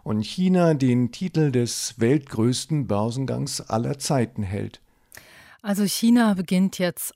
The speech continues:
Speaker 2: offenbar die U S A zu meiden, wenn es um Börsengänge geht. Das politische Umfeld, äh, dort ist ja auch nicht gerade freundlich für chinesische Unternehmen. Das können wir ja auch selbst,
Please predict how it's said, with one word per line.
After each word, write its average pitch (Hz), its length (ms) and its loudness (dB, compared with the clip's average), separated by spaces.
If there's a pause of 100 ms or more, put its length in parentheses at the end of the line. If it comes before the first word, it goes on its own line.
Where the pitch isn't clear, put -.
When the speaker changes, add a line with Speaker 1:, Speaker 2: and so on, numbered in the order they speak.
Speaker 2:
offenbar 185 520 0
die 170 180 -6
U 190 160 0
S 170 260 -2
A 175 380 -4
zu - 180 -4
meiden, 165 680 2
wenn 160 180 -2
es - 220 -8
um 143 120 -8
Börsengänge 147 680 -6
geht. 160 380 -8 (460)
Das 165 300 0
politische 175 560 -2
Umfeld, 170 400 -2
äh, 170 240 -6 (160)
dort 180 220 0
ist 156 160 -8
ja 170 100 -4
auch 143 80 -6
nicht 160 180 -6
gerade 147 360 -8
freundlich 170 640 -4
für - 100 -12
chinesische 139 640 -10
Unternehmen. 156 720 -12 (540)
Das 180 200 0
können 185 220 2
wir 175 80 2
ja 160 160 0
auch 156 180 -8
selbst, - 580 -2